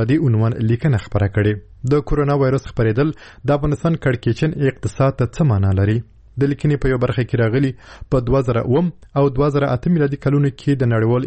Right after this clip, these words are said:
اقتصادي بحران په وخت کې د افغانستان اقتصاد تقریباً اغیزمن سوی نه و، ځکه تر ډیره پر بهرنیو مرستو متکی و او دا مرستې له وقفې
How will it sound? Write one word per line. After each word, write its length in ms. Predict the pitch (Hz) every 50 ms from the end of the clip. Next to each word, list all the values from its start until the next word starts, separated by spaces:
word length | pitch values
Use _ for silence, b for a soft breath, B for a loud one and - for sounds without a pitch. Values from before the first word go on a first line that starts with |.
| 127 120
اقتصادي 400 | - - - - 113 107 120 113
بحران 280 | 113 107 - 120 117 117 - -
په 80 | 117 117
وخت 220 | 147 175 165 - - -
کې 100 | 107 98 98 98 - - - -
د 20 | 113 117
افغانستان 420 | 113 - 117 113 110 - 135 127
اقتصاد 540 | 117 113 - - 110 101 - 135 139 147 - B B B B B B - -
تقریباً 360 | - - - 156 160 156 156 151 - 120 110
اغیزمن 420 | 101 107 113 110 107 113 113 110 - -
سوی 260 | - 127 123 120 117 120
نه 80 | 139 165 143
و، 100 | 104 98 98 - - - - - 104 110
ځکه 180 | 127 - - 127 -
تر 100 | - 117 110 107
ډیره 180 | 123 143 151 147 - B B B B B B -
پر 100 | 156 151 127 127
بهرنیو 480 | 120 117 127 123 127 139 147 139 127 127
مرستو 320 | 139 160 - - - 160 156
متکی 380 | 147 - 147 131 - - 160
و 120 | 147 143 143 139 B B B 135
او 80 | 135
دا 140 | 135 156 170
مرستې 400 | 165 156 160 160 - - - 151 147 B B B B B
له 120 | 123 120 123 123
وقفې 320 | 127 123 - - - 143